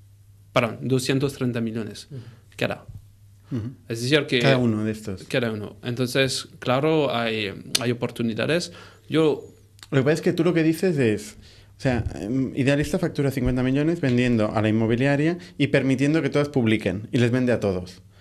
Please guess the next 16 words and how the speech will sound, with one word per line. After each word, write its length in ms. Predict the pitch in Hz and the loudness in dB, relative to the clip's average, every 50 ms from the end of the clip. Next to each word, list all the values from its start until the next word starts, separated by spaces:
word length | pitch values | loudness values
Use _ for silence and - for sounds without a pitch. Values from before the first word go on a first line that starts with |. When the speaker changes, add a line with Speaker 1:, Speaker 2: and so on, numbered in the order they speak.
| - - - - | -20 -20 -20 -2
Speaker 2:
Tú 120 | - 147 147 | 2 4 4
le 60 | 151 | 4
dices, 200 | 143 143 135 110 | 4 2 0 0
"Yo 100 | 123 151 160 | 2 2 2
de 80 | 165 | 2
todos 320 | 160 165 175 165 196 208 165 | 2 2 2 2 4 4 2
me 80 | 151 - | 2 2
quedo 180 | 156 151 156 | 2 2 2
con 160 | - 143 131 135 | 2 2 2 4
uno, 300 | 147 160 180 190 - - - - - - - - - - - - | 4 2 2 0 -2 -6 -12 -16 -20 -20 -20 -20 -20 -20 -4 0
con 140 | - 135 127 | 2 2 4
un 120 | 139 139 | 4 4
anuncio, 560 | 135 135 135 135 135 - - 156 170 214 233 - - - - - - - _ | 4 4 2 2 2 0 0 0 0 0 -4 -8 -16 -20 -20 -20 -20 -10 _
¿no? 140 | - 139 147 | -2 -2 0
Por 180 | - 131 110 - | 0 0 0 0
piso". 340 | 123 110 - - 110 90 | 0 -2 -2 -4 -8 -10